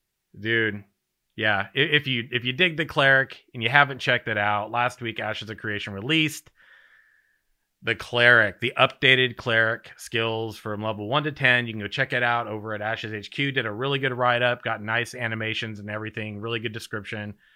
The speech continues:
It's the first step in the theory crafting process, friends. It's gonna, it's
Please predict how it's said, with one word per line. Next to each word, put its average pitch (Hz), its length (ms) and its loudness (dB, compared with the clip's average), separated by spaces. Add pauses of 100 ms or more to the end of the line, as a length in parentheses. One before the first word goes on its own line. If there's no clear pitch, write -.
(600)
It's - 160 -20
the 101 220 -6
first 107 360 -4
step 107 300 2
in 101 80 -6
the 101 80 -6
theory 101 260 -4
crafting 101 460 -4
process, 104 420 -4
friends. 104 360 -8
It's - 100 -20
gonna, 101 200 -12
it's - 220 -20